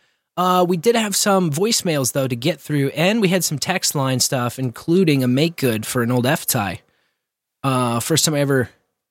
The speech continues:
had stitches. Oh, wait, this one I'm reading, it's f-,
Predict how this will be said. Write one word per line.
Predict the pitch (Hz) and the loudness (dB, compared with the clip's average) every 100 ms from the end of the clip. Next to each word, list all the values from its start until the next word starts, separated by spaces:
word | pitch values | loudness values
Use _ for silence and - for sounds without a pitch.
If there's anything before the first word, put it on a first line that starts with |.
| _ _ _ | _ _ _
had | 139 123 | -6 -4
stitches. | 120 - 233 - 127 - | -4 -2 -2 0 0 -2
Oh, | 151 | 0
wait, | 139 123 123 | -2 -2 -2
this | 147 165 | 0 0
one | 160 135 | 0 0
I'm | 120 117 104 | 0 -2 -2
reading, | 117 113 107 | -2 0 -2
it's | 101 - | -4 -6
f-, | - | -6